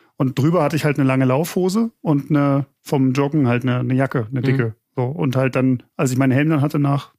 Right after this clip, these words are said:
Speaker 1: zwei, drei Ausfahrten, den halt oben drauf. Also das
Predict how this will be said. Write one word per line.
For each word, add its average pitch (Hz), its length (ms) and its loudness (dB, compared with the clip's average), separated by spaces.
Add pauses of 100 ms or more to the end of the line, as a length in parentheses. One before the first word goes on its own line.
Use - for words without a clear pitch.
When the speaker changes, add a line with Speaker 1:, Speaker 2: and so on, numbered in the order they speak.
(260)
Speaker 1:
zwei, - 160 -6
drei 147 160 -2
Ausfahrten, 147 560 -2 (420)
den 131 120 2
halt 123 100 0
oben 135 180 0
drauf. 131 220 0
Also 127 160 0
das - 380 -4